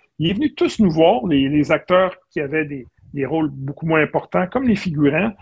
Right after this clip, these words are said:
puis s'est présenté, « Hi, how are you? My name is Richard Gere. Hi, how are you? My name » Fait que j'ai trouvé d'une simplicité. C'était quand même Richard Gere dans les années quatre-vingt-dix qui sortait avec une des plus belles femmes au monde, Cindy Crawford.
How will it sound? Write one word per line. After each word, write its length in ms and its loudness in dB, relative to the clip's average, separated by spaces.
puis 80 -12
s'est 100 2
présenté, « 640 0
Hi, 300 0
how 160 -2
are 100 -2
you? 120 -4
My 120 -8
name 160 -8
is 140 -10
Richard 300 -10
Gere. 180 -10
Hi, 240 -2
how 120 -8
are 100 -8
you? 100 -6
My 100 -10
name » 100 -16
Fait 60 -6
que 60 -6
j'ai 80 2
trouvé 200 4
d'une 160 2
simplicité. 880 0
C'était 200 -2
quand 60 2
même 160 4
Richard 340 2
Gere 180 4
dans 80 -4
les 60 -4
années 140 -4
quatre-vingt-dix 560 -6
qui 80 -20
sortait 280 -6
avec 220 -4
une 80 -4
des 100 -2
plus 140 -12
belles 160 0
femmes 240 -4
au 60 -4
monde, 300 -8
Cindy 320 0
Crawford. 480 0